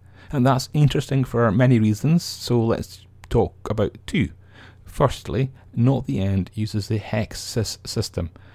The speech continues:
a character sheet of hexes and words, and its relationship there, the visual connections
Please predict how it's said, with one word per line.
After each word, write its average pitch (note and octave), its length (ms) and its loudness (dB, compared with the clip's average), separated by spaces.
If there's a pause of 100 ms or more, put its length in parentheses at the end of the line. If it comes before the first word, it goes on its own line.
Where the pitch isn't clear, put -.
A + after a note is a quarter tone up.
(240)
a - 80 -10
character C3+ 440 0
sheet C#3 220 -4
of A2+ 120 -2
hexes A2 580 -4
and C#3 240 0
words, B2+ 400 0 (320)
and A2 100 2
its - 160 -6
relationship B2 960 0
there, G#2+ 220 4
the G2+ 100 0
visual B2 340 2
connections A2+ 720 0